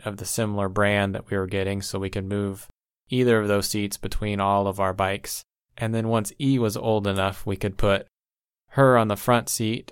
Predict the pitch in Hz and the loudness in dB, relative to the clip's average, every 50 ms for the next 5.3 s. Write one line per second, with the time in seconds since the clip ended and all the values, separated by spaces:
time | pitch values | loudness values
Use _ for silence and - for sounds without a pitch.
0 | - _ - 110 101 98 98 95 95 95 - 117 110 110 - - - - - 117 | -20 _ -4 -2 -2 0 -2 -2 -4 -4 -6 -6 -8 -6 -6 -8 -6 -4 -2 -2
1 | 110 107 101 98 95 98 95 101 98 98 98 - - - 101 101 98 104 - 107 | 0 0 0 0 0 0 2 2 2 2 0 -2 -6 -6 -4 -4 -4 -6 -8 -8
2 | 101 98 98 - - 113 120 117 110 101 95 95 95 98 95 - - - - 113 | -8 -8 -8 -6 -4 -2 -2 -2 0 0 0 0 0 -2 -4 -10 -18 -14 -10 -8
3 | 104 98 - - - - 120 113 110 107 101 101 98 95 95 104 - - - 104 | -8 -6 -6 -8 -6 -2 -2 0 0 0 0 0 0 0 0 -2 -6 -6 -4 -4
4 | 98 95 98 98 101 107 104 98 95 - 107 104 98 98 95 98 113 131 143 139 | -2 -2 -4 -6 -4 -2 -2 -2 -2 -4 -4 -4 -2 -2 -2 0 0 0 0 0
5 | 127 120 117 117 127 | 0 0 0 -2 -4